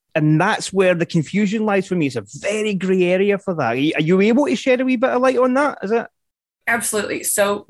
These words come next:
Speaker 2: because you are an empathetic and understanding person, and we'll, we'll label empathy, having empathy as normal, just, just to,
Speaker 1: Yeah.
Speaker 2: 'cause normal is so subjective. So we'll just label being an empathetic person as normal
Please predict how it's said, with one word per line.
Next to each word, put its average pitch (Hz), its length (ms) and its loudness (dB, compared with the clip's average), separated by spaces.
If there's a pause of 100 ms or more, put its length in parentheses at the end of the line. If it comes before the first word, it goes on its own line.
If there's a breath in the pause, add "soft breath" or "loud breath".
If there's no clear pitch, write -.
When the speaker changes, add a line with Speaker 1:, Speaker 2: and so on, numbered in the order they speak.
(100)
Speaker 2:
because 277 880 -2
you 226 200 -2
are 208 200 0
an 190 40 -4
empathetic 170 520 0
and 170 100 -2
understanding 160 540 -4
person, - 380 -8 (500 loud breath)
and 175 400 2
we'll, 214 380 2
we'll 220 180 -2
label 226 480 -2 (360)
empathy, 190 640 -2
having 208 340 0
empathy 175 640 -2
as 160 300 0
normal, 151 420 -4 (240)
just, - 300 -2
just - 260 -2
to, 180 300 0
Speaker 1:
Yeah. 196 140 -2 (280)
Speaker 2:
'cause 165 180 -2
normal 185 440 2
is 165 180 0
so 175 140 2
subjective. 156 380 -8
So 202 120 -2
we'll 208 120 2
just - 180 -4
label 196 260 0
being 190 220 2
an 180 60 -4
empathetic 196 400 -2
person 165 240 -4
as 156 80 -6
normal 139 340 -8